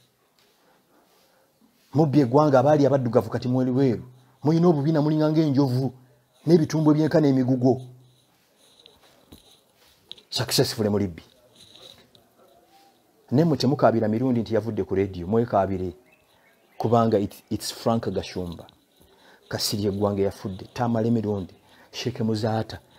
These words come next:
ababadde basigaddewo aboogera ebinyigiriza abantu, n'omulala basajja mivule, bebadde basigaddewo aboogera ebinyigiriza abantu, abasigadde they are bootlickers.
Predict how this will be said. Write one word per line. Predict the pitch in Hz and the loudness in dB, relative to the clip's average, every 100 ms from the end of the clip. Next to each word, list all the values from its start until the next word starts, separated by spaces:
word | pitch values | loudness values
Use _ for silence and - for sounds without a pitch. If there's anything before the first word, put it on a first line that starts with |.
| _ - | _ -6
ababadde | 107 101 120 123 117 | -4 -2 0 0 -2
basigaddewo | 123 - 127 113 120 123 123 | -4 -2 0 0 2 0 -2
aboogera | 98 110 107 117 107 107 | -6 -6 -4 -4 -6 -6
ebinyigiriza | 101 104 104 98 101 | -6 -6 -6 -4 -4
abantu, | 95 95 87 - - - | -4 -6 -8 -14 -12 -2
n'omulala | 151 135 131 98 101 | 2 2 2 0 -2
basajja | 107 127 120 101 | -4 -4 -2 -4
mivule, | 92 107 110 104 - _ _ _ _ - | -4 -4 -4 -4 -8 _ _ _ _ 2
bebadde | 151 139 135 | 4 4 2
basigaddewo | 143 139 139 131 143 | 0 -2 -2 0 2
aboogera | 131 135 123 127 117 - - | 2 2 0 -4 -6 -10 -4
ebinyigiriza | 135 131 131 113 101 | -2 -2 -4 -4 -6
abantu, | 104 104 104 | -6 -8 -4
abasigadde | 107 123 139 131 139 | -2 0 0 0 0
they | 110 | -2
are | 104 | -2
bootlickers. | 131 127 123 120 - 104 - | -4 -4 -6 -6 -8 -12 -18